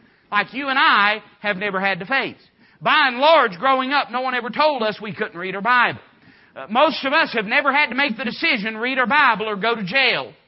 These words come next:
You know, either, or stop reading the Bible or go to jail, one of the two. We've never had to face this, the difficulty of either stop praying or go to jail. But our children and our children's children very well may have to face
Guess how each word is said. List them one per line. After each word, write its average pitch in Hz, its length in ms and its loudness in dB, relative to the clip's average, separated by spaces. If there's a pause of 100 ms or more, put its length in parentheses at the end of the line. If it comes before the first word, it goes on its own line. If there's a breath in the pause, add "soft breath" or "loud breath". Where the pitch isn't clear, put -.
(120)
You 160 200 -6
know, 208 180 0
either, 208 160 -6
or 196 100 -2
stop 277 340 0
reading 220 220 -6
the 202 60 -8
Bible 208 300 0
or 214 60 -4
go 202 160 -6
to 202 60 -10
jail, 185 340 -4
one 156 140 -8
of 165 100 -12
the 214 120 -16
two. 156 140 -14 (640 soft breath)
We've 220 160 -2
never 277 280 2
had 285 200 0
to 294 100 -2
face 339 460 0
this, 240 240 -8 (240 soft breath)
the 262 80 -2
difficulty 233 580 -2
of 208 80 -6
either 220 180 -6
stop 294 400 -2
praying 285 440 2
or 220 80 -8
go 240 160 0
to 226 80 -6
jail. 214 340 -2 (200 loud breath)
But 196 120 -2
our 202 180 0
children 208 440 -4
and 185 80 -8
our 175 120 -4
children's 175 520 -8
children 156 480 -8
very 196 200 -6
well 196 200 -6
may 214 180 -8
have 156 200 -8
to 147 80 -16
face 185 300 -12